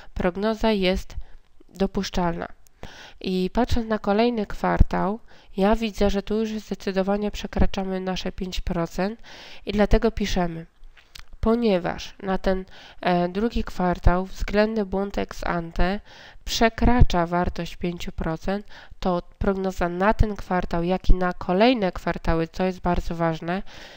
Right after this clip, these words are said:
yy, te wszystkie prognozy są niedopuszczalne". W ex ante oceniamy dopuszczalność prognoz.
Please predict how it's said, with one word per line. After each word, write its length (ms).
yy, 100
te 120
wszystkie 340
prognozy 580
są 340
niedopuszczalne". 1000
W 60
ex 260
ante 320
oceniamy 520
dopuszczalność 760
prognoz. 500